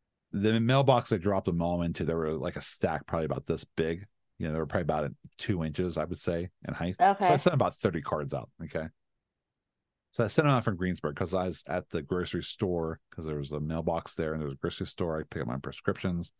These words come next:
Speaker 1: sent out my cards and everything, so I did it all one trip. So in this case here then, so they went out on the fifteenth because when I looked at the mailbox, it said that the pickup was at ten thirty A M. So it had been ten thirty A M on Friday. They would, they would have picked them up and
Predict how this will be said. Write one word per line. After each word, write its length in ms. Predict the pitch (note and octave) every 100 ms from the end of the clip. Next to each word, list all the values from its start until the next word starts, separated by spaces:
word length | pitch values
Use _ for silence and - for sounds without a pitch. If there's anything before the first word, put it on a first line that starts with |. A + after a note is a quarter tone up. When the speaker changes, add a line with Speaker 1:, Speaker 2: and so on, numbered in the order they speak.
| _ _ _ _
Speaker 1:
sent 160 | - E2+
out 60 |
my 60 | -
cards 340 | - F2+ F2+
and 80 | E2+
everything, 300 | E2+ - E2
so 120 | -
I 20 |
did 140 | D2+ D2+
it 80 | D2+
all 180 | D2+
one 140 | D2 C#2
trip. 260 | - - - _ _ _ _ _ _ _ _ _ _ _ _ _ _ _ _ _
So 340 | - - C3+ C#3+
in 180 | D3+
this 160 | F3+ G#3+
case 320 | G#3 F3+ -
here 140 | C#3+ G#2+
then, 200 | G#2 G2+
so 340 | - C3+ B2
they 160 | B2 E3
went 200 | E3 C3
out 120 | A#2
on 140 | G2
the 80 | E2+
fifteenth 580 | - G2+ - - D#2+ -
because 280 | D2+ E2 F2+
when 100 | F2
I 40 |
looked 200 | G#2+ -
at 60 | E2+
the 80 | F2
mailbox, 380 | F2 F2 E2+ C#2+
it 40 |
said 200 | - E2+
that 140 | D2 C#2+ _ _ -
the 80 | C#2+
pickup 360 | G#2 F#2+ E2
was 140 | D#2 C#2
at 120 | -
ten 180 | - F#2+
thirty 480 | - E2+ D2+ D#2+ D#2+
A 40 | D2+
M. 120 | C2+
So 120 | E2
it 20 |
had 60 | D2+
been 220 | C#2+ C#2+ -
ten 140 | F2
thirty 320 | D#2+ D#2+ C#2+
A 60 | C#2+
M 220 | D2+ D2
on 80 | C#2+
Friday. 420 | - F#2+ D#2+ B1
They 160 | - D2
would, 220 | D2+ D2
they 140 | D#2+ D#2+
would 120 | C#2+
have 120 | C2
picked 180 | D#2+ D2
them 140 | D2
up 160 | D2 C#2+
and 240 | C2+ A#1+